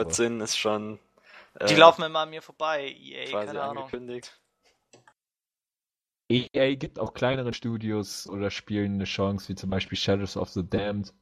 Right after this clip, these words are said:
Speaker 3: mit, äh, Grasshopper Manufacture, äh, haben sie zum Beispiel so, E A ist, klar, E A ist ein großer, riesiger Milliardenkonzern und Geld und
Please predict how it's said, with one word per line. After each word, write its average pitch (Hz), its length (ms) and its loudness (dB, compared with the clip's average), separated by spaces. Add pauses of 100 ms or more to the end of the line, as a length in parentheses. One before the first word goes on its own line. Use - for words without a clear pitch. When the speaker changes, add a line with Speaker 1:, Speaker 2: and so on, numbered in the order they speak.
(140)
Speaker 3:
mit, 95 340 -4
äh, 87 240 2
Grasshopper 98 1000 4 (480)
Manufacture, 104 840 2 (400)
äh, 95 60 -4
haben 101 440 -4
sie 95 100 -8
zum 104 160 -2
Beispiel 98 680 0 (120)
so, 92 420 2 (400)
E 117 120 8
A 135 100 8
ist, - 280 -8 (160)
klar, 107 300 -2
E 95 180 -2
A 104 140 0
ist 95 180 -6
ein 95 120 -4
großer, 95 480 -2
riesiger 98 440 0
Milliardenkonzern 95 1200 0
und 85 240 -6
Geld 98 380 4
und 87 340 -4